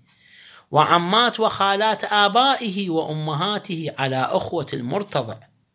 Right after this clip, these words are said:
والمرتضعة وأعمامهما وأخوالهما وأعمام وأخوال آبائهما وأمهاتهما.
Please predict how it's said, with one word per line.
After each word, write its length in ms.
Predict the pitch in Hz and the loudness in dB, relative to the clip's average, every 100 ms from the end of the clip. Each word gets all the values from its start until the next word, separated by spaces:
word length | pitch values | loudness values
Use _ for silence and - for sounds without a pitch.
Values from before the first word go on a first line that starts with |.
| _ _ | _ _
والمرتضعة 920 | 123 123 117 110 113 165 151 - - _ _ _ _ _ _ _ _ _ _ _ | -2 -2 -2 -4 0 0 2 -4 -8 _ _ _ _ _ _ _ _ _ _ _
وأعمامهما 1200 | 123 135 139 117 156 165 185 254 208 220 151 117 - | 4 6 6 6 4 6 4 4 2 2 -2 -4 -6
وأخوالهما 960 | 127 120 - 139 135 170 165 170 120 | -4 -4 0 4 4 2 -2 -4 -6
وأعمام 720 | 110 113 - 110 127 156 156 127 | -6 -4 -2 -2 -2 -2 -2 -4
وأخوال 580 | - 113 143 143 135 | -6 -6 -2 0 0
آبائهما 840 | - 120 117 120 117 175 160 175 175 | 0 -4 -4 -4 -4 -4 -6 -6 -6
وأمهاتهما. 1000 | 147 104 110 107 92 92 - 87 82 82 | -4 -4 -6 -10 -12 -14 -14 -18 -18 -20